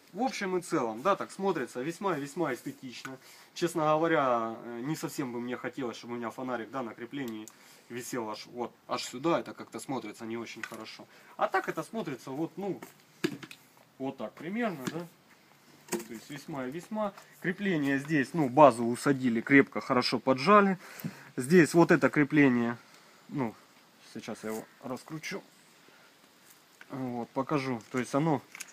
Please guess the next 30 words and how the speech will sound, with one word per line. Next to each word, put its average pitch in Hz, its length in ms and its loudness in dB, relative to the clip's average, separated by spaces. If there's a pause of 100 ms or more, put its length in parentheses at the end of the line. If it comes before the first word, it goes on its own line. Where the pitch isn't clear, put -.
(100)
как 123 140 -4
бы 131 120 0
теоретически 151 680 0
не 139 140 6
сорвётся, 147 520 6
потому 131 340 6
что 123 160 0
вот 120 120 6
здесь 123 280 8
есть 117 180 4
вот 123 120 2
этот 120 200 4
направляющий 123 640 6
болт, 175 320 6 (360)
который 135 360 4
входит 127 400 4
в - 40 -20
прорезь, 120 500 4
да. 147 200 2 (140)
То 117 60 -4
есть 107 140 -6
после 120 280 -6
того, 127 200 0
как 107 180 -6
мы 117 140 -4
его 110 200 -6 (580)
закрепили, 156 600 -2
да, 143 160 -2
вот 127 220 -4
так. 120 280 -6